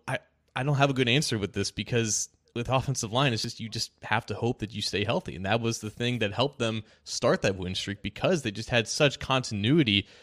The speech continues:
on the offensive line, a, a, an anomaly in terms of continuity, because basically no one got injured for the first fifteen or so weeks of the season. And then it's all just piled on one after another after another leading up to the, leading up to the playoffs. So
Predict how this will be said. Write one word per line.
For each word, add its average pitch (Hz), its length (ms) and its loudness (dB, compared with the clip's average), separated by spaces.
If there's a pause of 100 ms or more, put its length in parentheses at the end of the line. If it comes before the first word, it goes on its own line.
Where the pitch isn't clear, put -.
(180)
on 117 160 2
the 117 80 6
offensive 120 300 2
line, 143 220 4
a, 131 240 2
a, 135 280 0
an 123 100 -6
anomaly 120 600 -2
in 101 80 -6
terms 110 220 -2
of 107 60 -6
continuity, 98 540 0
because 151 380 2
basically 120 460 -2
no 117 180 6
one 139 140 4
got 104 140 4
injured 131 320 0
for 110 120 -8
the 107 60 -6
first - 340 0 (240)
fifteen 147 420 2
or 113 60 2
so 113 220 4
weeks 131 280 0
of 107 80 -4
the - 80 -8
season. 160 340 -2
And 104 80 -2
then 113 220 2
it's 101 100 -6
all 127 380 -2
just 92 220 -10
piled 98 320 0
on 107 280 2 (460)
one 113 320 0
after 98 220 -2
another 101 360 0
after 92 280 0
another 90 500 -2 (200)
leading 95 280 -6
up 92 120 -6
to - 80 -10
the, 85 160 -4 (380)
leading 98 240 -6
up 98 100 -6
to - 100 -18
the - 60 -16
playoffs. 101 400 0
So 95 320 -2